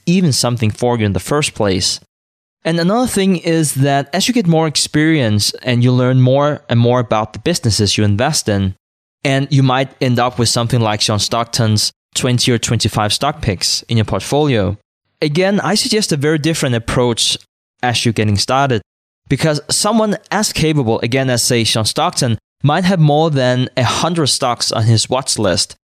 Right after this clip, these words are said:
and he's just constantly monitoring how they perform and the current price to the intrinsic value. Now, that is not the situation that you're in. You are perhaps just learning how to value a stock, and the stocks on your radar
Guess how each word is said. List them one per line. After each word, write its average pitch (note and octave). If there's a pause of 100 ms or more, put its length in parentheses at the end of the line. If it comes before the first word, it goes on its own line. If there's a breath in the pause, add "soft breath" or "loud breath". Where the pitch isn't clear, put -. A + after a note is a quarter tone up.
(280)
and C#3+
he's D#3
just F3
constantly C#3
monitoring A#2
how A#2+
they A2+
perform D3 (340)
and B2+
the B2+
current C#3
price A2+ (380)
to -
the A#2
intrinsic G#2+
value. D3 (680)
Now, E3+
that G3
is A3+
not F3
the D#3
situation C#3
that A2+
you're C#3
in. G#2 (260)
You D3
are E3+
perhaps C3+
just C3+
learning C3
how B2
to A#2
value A2
a F2+
stock, - (140)
and B2+
the C#3
stocks G3+
on C#3
your C3+
radar B2+